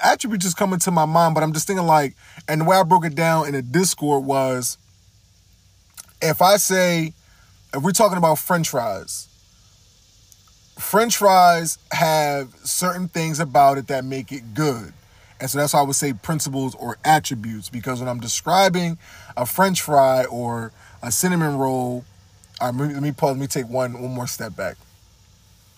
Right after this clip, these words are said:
Food is very, I believe this is the correct word, ubiquitous. Food is very ubiquitous. We have to eat to live.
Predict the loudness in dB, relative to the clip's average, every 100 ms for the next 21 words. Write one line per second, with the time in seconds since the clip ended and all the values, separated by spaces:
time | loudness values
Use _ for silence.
0 | _ _ -18 _ _ -20 -20 _ _ -16
1 | -4 2 4 2 0 4 4 4 2 4
2 | 4 2 2 2 2 0 0 -2 -4 -2
3 | 2 2 2 4 4 4 0 -6 _ _
4 | -10 -6 0 0 0 -6 -8 -10 -12 -14
5 | -18 -4 0 0 0 2 4 4 2 -2
6 | -4 -4 -4 0 2 2 -2 -8 -6 -2
7 | 0 0 0 -4